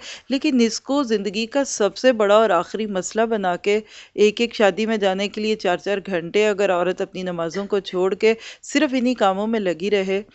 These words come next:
اور خاص طور پہ جس کی شادی ہے اور وہ اپنی زندگی کا سب سے قیمتی دن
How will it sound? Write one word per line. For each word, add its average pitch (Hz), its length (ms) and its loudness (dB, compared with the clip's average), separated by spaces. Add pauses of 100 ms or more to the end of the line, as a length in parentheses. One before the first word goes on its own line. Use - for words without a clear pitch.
(240)
اور 202 160 2
خاص 214 320 4
طور 226 140 4
پہ 208 140 2
جس 190 300 -2
کی - 320 -8
شادی 190 440 -4
ہے 202 60 0
اور 196 100 2
وہ 185 100 -2
اپنی 185 260 -8
زندگی 175 380 -6
کا 214 140 -6
سب 180 220 -8
سے 220 160 2
قیمتی 185 400 -6
دن 202 180 -2